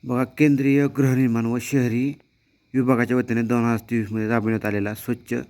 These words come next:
सर्वेक्षण अभियानातील विजेत्यांची नावे जाहीर करण्यात आली. तर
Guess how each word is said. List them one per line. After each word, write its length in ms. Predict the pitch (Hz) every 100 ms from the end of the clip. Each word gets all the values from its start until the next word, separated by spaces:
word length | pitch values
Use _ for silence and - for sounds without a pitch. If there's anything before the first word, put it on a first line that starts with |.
| _ _ _ _ _ _ -
सर्वेक्षण 480 | 120 113 113 - 117
अभियानातील 760 | - 120 107 107 107 98 117 147 - _ _ _ _ _ _ _ _ _ - _ _ _ _
विजेत्यांची 560 | 104 117 127 123 120 110
नावे 380 | 113 107 123
जाहीर 320 | 131 113 110 101
करण्यात 260 | 98 92
आली. 140 | 87 78
तर 320 | _ -